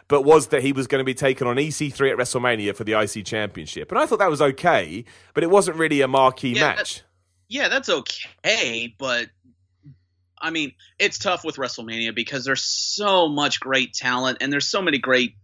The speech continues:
Speaker 2: guys and girls out there that you want to see in a prominent spot get an opportunity to steal the show. And Dean is one of them, absolutely. E C three for the I C title?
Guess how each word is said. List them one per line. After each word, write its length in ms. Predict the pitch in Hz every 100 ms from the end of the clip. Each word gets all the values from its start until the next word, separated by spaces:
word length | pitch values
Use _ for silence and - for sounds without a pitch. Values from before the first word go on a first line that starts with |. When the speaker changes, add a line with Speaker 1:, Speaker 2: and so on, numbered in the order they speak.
| -
Speaker 2:
guys 380 | 139 131 131 131
and 100 | 127
girls 380 | 120 120 117 113
out 240 | 113 113
there 240 | 117 113 107
that 260 | 113 113
you 140 | 123 123
want 300 | 123 120 -
to 100 | 120
see 340 | - 123 117
in 80 | 113
a 60 |
prominent 460 | 110 123 113 113 107
spot 480 | - - 113 107 104 _ _ _ _ _ _ -
get 220 | 139 151
an 100 | 147
opportunity 880 | 135 123 123 139 127 123 120 117 117 -
to 280 | 131 113
steal 300 | 110 - 110
the 80 | 107
show. 320 | - 190 123 - _ _ _ _ _
And 160 | 131 123
Dean 240 | 139 135
is 140 | 135 120
one 180 | 147
of 80 | 139
them, 160 | 95 - _ -
absolutely. 600 | 110 - 117 139 - 107 _ _ _ _ _ _ _ _
E 140 | 165 185
C 220 | - 180
three 480 | 160 180 190 190 180 -
for 100 | 151
the 120 | 160
I 100 | 170
C 200 | 160 180
title? 540 | 160 175 180 180 175